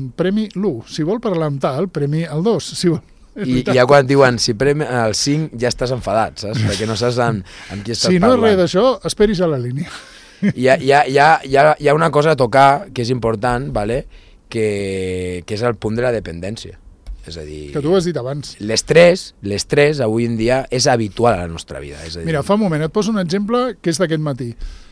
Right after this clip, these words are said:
Speaker 1: Eh, jo sempre intento repassar el Twitter, a vegades se'm passa perquè si algú que ens fa algun comentari i tal, demano perdó a la Montse, per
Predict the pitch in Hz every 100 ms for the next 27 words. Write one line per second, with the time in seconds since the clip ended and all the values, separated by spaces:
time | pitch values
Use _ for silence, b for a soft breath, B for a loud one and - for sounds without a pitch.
0 | b - 139 131 131 135 139 160 156 151
1 | 135 147 151 151 156 160 160 156 170 143
2 | 160 160 185 151 156 180 156 147 160 151
3 | 190 165 123 - 147 139 151 151 135 156
4 | 147 147 139 139 135 143 185 185 160 175
5 | 202 143 147 175 180 156 175 170 151 170
6 | - 180